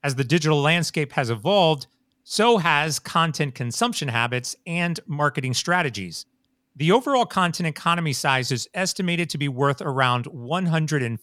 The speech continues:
four billion dollars. That includes two hundred and seven million content creators worldwide.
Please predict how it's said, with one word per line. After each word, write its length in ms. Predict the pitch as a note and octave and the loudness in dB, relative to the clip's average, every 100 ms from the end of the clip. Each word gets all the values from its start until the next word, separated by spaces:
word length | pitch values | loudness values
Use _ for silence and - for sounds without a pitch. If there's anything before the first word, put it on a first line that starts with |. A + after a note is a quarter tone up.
| _ | _
four 420 | E3 D#3+ A#2+ A#2 - _ _ | -2 2 2 2 -2 _ _
billion 500 | - C3 C3 B2+ B2+ | -2 0 2 0 -2
dollars. 560 | G#2 C#3+ C#3+ G2+ E2+ - _ _ _ | 2 2 4 0 -6 -14 _ _ _
That 160 | - G3 | -6 -2
includes 480 | G#3 - E3+ D3 - | -2 0 2 2 -2
two 240 | - A3+ | -2 0
hundred 300 | G3 G3+ F3 | 0 0 0
and 100 | D#3 | -2
seven 540 | - F3+ D#3 C#3+ C3 D3 | -2 -2 0 0 -2 -2
million 400 | F#3+ A3+ A3+ G3+ | 0 0 -2 -4
content 500 | - G3 G3 D3+ B2+ | -2 0 0 -4 -6
creators 520 | - B2+ B2 B2 - _ _ | -4 -2 -2 -2 -6 _ _
worldwide. 800 | C3 D3 D#3 B2 C3 A#2 F#2 E2 | -4 2 2 2 2 2 0 -10